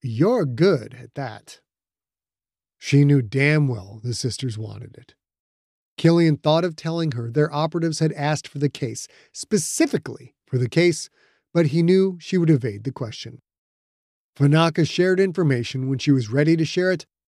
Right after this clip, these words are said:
and not a moment before. The years apart didn't change who she was. She'd reveal her information, or at least some of it, when she made her pitch to the entire crew. She'd wanted to do that right away,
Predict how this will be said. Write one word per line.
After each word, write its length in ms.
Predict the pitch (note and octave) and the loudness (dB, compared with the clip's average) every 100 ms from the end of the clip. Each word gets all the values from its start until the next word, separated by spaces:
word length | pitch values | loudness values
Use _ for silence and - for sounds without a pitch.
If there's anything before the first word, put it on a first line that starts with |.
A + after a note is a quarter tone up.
| _ _ | _ _
and 180 | D3 C3+ | 0 2
not 240 | B2+ A#2+ | 0 2
a 100 | C#3 | 2
moment 380 | C3+ C#3+ A2 A2+ | 2 0 0 -8
before. 520 | A#2+ - A#2 G2+ - _ _ _ _ _ _ _ _ | -12 -10 -12 -12 -20 _ _ _ _ _ _ _ _
The 100 | C3 | 2
years 320 | C3 F3+ F3 | 4 4 4
apart 420 | F3+ F3 F#3 F3+ - _ _ _ - | 0 -2 -2 -2 -10 _ _ _ -4
didn't 280 | E3 A3 G3+ | -2 -2 -6
change 520 | - F3 G2+ A2+ - _ | 0 0 0 -12 -20 _
who 160 | A#2+ | -10
she 200 | G#2 B2 | -8 -8
was. 480 | A#2 A2+ G#2 - - _ _ _ _ _ _ _ _ _ _ _ | -6 -8 -10 -20 -20 _ _ _ _ _ _ _ _ _ _ _
She'd 260 | - F3 D#3 | -2 2 6
reveal 440 | C#3+ A#2+ C3+ E3 | 4 4 2 2
her 120 | D#3+ | 2
information, 680 | F3 E3+ F#3 D3 A2 G#2+ G2+ _ _ _ | 0 0 0 0 -2 -12 -18 _ _ _
or 140 | G3 A3 | 2 2
at 80 | G#3+ | 2
least 240 | G#3 - | -2 0
some 180 | C4 G3 | 0 2
of 100 | C3+ | 2
it, 200 | C#3 - _ _ | -2 -8 _ _
when 140 | D3 | -2
she 160 | B2+ B2+ | 0 -4
made 300 | A#2 C3 D3+ | -2 0 0
her 120 | F3 | -2
pitch 380 | D#3+ E3 D3+ - _ _ | -2 -2 -2 -12 _ _
to 100 | - | 0
the 140 | D3+ D#3+ | 4 6
entire 420 | D3 - G#2+ A#2 | 4 -2 -12 -14
crew. 360 | - A2+ - _ _ _ _ _ _ _ _ | -12 -12 -14 _ _ _ _ _ _ _ _
She'd 240 | - F#3+ E3 | -2 2 4
wanted 320 | D3+ D3 D3 | 4 4 0
to 60 | C3 | -2
do 180 | C3+ | 0
that 220 | B2+ C3 B2 | 0 -2 -4
right 220 | A#2 A#2 | -8 -4
away, 360 | B2 E3 D#3+ | 0 2 2